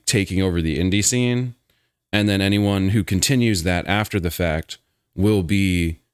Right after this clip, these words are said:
you know, a group of like-minded friends working on a project together, or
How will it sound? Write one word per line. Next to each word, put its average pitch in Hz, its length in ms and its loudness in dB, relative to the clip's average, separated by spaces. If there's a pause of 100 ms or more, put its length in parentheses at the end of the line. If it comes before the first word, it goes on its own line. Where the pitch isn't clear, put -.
you 101 120 2
know, 92 160 0
a 104 120 0
group 110 260 0
of 104 160 0
like-minded 98 680 0
friends 92 420 0
working 95 300 0
on 92 100 0
a 85 60 -2
project 90 500 0
together, 110 560 0 (460)
or 101 540 2